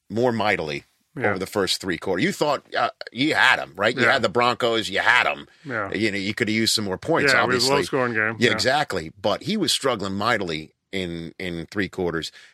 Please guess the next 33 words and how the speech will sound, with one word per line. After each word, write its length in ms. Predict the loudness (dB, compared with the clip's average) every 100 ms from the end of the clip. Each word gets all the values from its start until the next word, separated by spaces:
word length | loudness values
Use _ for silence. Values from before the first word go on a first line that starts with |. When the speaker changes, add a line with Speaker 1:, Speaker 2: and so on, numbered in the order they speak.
| -2
Speaker 1:
And 140 | 0
in 120 | 0 2
Denver, 440 | 0 2 2 2
it 100 | 2
was 160 | -2 -2
more 180 | 0 0
of 80 |
a 60 | -2
genteel 600 | 0 2 2 0 -2 -2
booing. 440 | -2 -6 -6 -12 -10
You 100 | -2
know, 160 | 2 2
there 140 | 2
wasn't 280 | 2 0 0
the 100 | 0
lusty 480 | 2 2 2 0 -2
boos 380 | 0 2 2 2
that 160 | 2
come 200 | 4 4
down 240 | 4 4 2
from 140 | 0
the 60 | 2
Speaker 2:
<laughs> 20 |
Speaker 1:
rafters 500 | 4 4 2 2 2
at 80 | 4
Madison 400 | 6 6 4 2
Square 320 | 2 2 2
Garden 420 | 4 4 4 2
or 120 | 0
Shea 260 | 2 4 4
Stadium 520 | 4 4 4 4 4
Speaker 2:
Yeah. 160 | 4 2
Speaker 1:
or 120 | 0